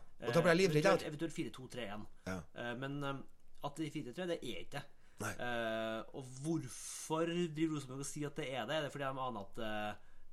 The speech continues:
Speaker 2: her kommer det til å se litt ur-rosenborgsk ut? Skal de, skal liksom holde, jeg vet ikke hva det er for noe.
Speaker 1: Jeg kan
Speaker 2: Jeg har
Speaker 1: ikke
Speaker 2: sett
Speaker 1: være
Speaker 2: de
Speaker 1: det.
Speaker 2: kampene, det jeg ser, som jeg frykter litt. Jeg synes, jeg, jeg synes det,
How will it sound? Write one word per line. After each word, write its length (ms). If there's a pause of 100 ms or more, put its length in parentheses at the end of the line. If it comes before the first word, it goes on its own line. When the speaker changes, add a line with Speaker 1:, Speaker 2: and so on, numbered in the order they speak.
Speaker 2:
her 160
kommer 240
det 100
til 100
å 40
se 300
litt 180
ur-rosenborgsk 720
ut? 100
Skal 160
de, 60
skal 120
liksom 240
holde, 280 (320)
jeg 100
vet 140
ikke 100
hva 60
det 20
er 60
for 100
noe. 140
Speaker 1:
Jeg 100
kan 140
Speaker 2:
Jeg 40
har 60
Speaker 1:
ikke 80
Speaker 2:
sett 80
Speaker 1:
være 80
Speaker 2:
de 60
Speaker 1:
det. 80
Speaker 2:
kampene, 360
det 120
jeg 120
ser, 280 (360)
som 160
jeg 120
frykter 340
litt. 240
Jeg 100
synes, 140
jeg, 220
jeg 100
synes 140
det, 80